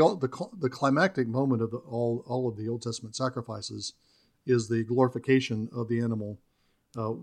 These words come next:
what happens to the animal parts that are placed on the altar? They're turned to smoke so that they can ascend up into the presence of God.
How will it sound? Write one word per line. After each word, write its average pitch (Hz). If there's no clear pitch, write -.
what 123
happens 156
to 127
the 117
animal 131
parts 120
that 113
are -
placed 120
on 110
the 110
altar? 110
They're 110
turned 139
to 107
smoke 131
so -
that 135
they 127
can 120
ascend 120
up 113
into 110
the 110
presence 107
of 107
God. 110